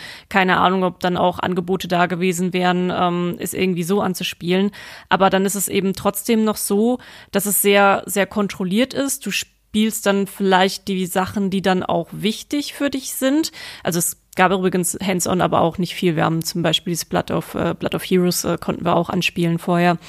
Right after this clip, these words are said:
Aber war eben, wie gesagt, nur sehr eingeschränkt. Und dieses, was du gerade gesagt hast, Ray, dieses über die Messe einfach laufen, vielleicht auch so eine totale Perle entdecken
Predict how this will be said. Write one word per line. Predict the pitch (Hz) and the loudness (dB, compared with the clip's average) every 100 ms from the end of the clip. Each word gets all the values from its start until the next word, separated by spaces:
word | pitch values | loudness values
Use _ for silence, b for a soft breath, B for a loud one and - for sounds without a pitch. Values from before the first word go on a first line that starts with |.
| B B B B | B B B B
Aber | 190 185 | 2 4
war | 196 | 4
eben, | 185 | 4
wie | 190 | 0
gesagt, | 180 180 180 | 0 0 0
nur | 190 | -2
sehr | 175 185 | 0 2
eingeschränkt. | - 185 190 - 175 170 B B B - | 2 2 -2 -4 -6 -6 B B B 0
Und | 202 196 196 190 - | 2 4 2 0 -4
dieses, | 196 180 180 | -4 -2 -2
was | 196 - | -2 -4
du | 214 | 0
gerade | 214 214 202 | 4 4 2
gesagt | 175 180 - | 2 0 0
hast, | 180 - | -10 -4
Ray, | 180 180 | -2 -2
dieses | 185 185 190 | -2 -4 -4
über | 190 | -2
die | 185 | 0
Messe | 180 202 226 254 | 2 2 2 2
einfach | 190 185 190 | 0 -2 -4
laufen, | 180 175 170 190 | 2 2 2 -4
vielleicht | 175 185 180 180 | -4 0 0 0
auch | 190 | -6
so | - | -4
eine | 190 190 | -2 -4
totale | 190 - 190 190 | -6 0 2 2
Perle | 180 - 220 226 240 226 | 0 -2 2 4 4 2
entdecken | 196 - 202 - 202 | 2 0 0 0 -4